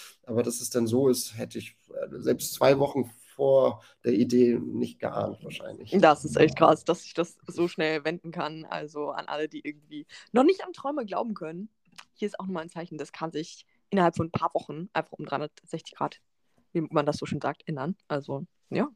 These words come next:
Speaker 1: Auf jeden Fall, ja.
Speaker 2: Mega, mega nice. Und da geht's bei euch ja auch nochmal weiter, aber das kommt dann am Ende beim Zukunftsausblick, würde ich sagen. Wir wollen
Speaker 1: Mhm.
Speaker 2: noch nicht spoilern.
Speaker 1: <laughs> Gerne.
Speaker 2: Genau. Und, ähm, ja, jetzt würde mich allgemein einmal interessieren, weil ihr euch dann ja informiert habt, wie, wie macht man das überhaupt?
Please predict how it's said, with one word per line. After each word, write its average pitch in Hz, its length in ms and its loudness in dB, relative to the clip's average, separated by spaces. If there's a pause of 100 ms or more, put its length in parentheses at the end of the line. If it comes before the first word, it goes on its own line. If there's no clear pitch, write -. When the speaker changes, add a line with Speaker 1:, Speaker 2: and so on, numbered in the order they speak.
Speaker 1:
Auf 135 120 -10
jeden 127 140 0
Fall, 131 280 -2
ja. 120 220 -8
Speaker 2:
Mega, 160 300 6
mega 156 180 2
nice. 226 180 2
Und - 180 4
da 151 120 10
geht's - 220 -18
bei - 160 2
euch 151 180 -6
ja - 160 -2
auch - 80 0
nochmal - 300 0
weiter, - 240 -2
aber 147 120 0
das 170 200 -8 (160)
kommt - 240 -6
dann 147 80 0
am 143 120 -6
Ende 160 260 -4
beim 151 200 -4
Zukunftsausblick, - 840 -8
würde 147 140 0
ich 180 60 -8
sagen. 165 320 2 (100)
Wir 180 140 -2
wollen 180 160 4
Speaker 1:
Mhm. - 20 0
Speaker 2:
noch 185 60 -2
nicht 214 160 -10
spoilern. 175 380 0
Speaker 1:
<laughs> 117 720 -10
Gerne. 123 340 0 (100)
Speaker 2:
Genau. 180 340 2 (580)
Und, 180 560 2 (140)
ähm, 170 360 -4
ja, 160 220 0
jetzt 151 200 -8
würde 254 120 -10
mich 269 140 -6
allgemein 247 320 -4
einmal 165 180 -6
interessieren, 180 360 -6
weil 143 120 4
ihr - 60 -4
euch 175 100 -12
dann - 120 -10
ja - 80 -10
informiert 160 360 -8
habt, - 160 -6
wie, 160 280 -20
wie 170 100 -6
macht 151 200 -2
man 151 80 -4
das - 80 -14
überhaupt? - 340 -8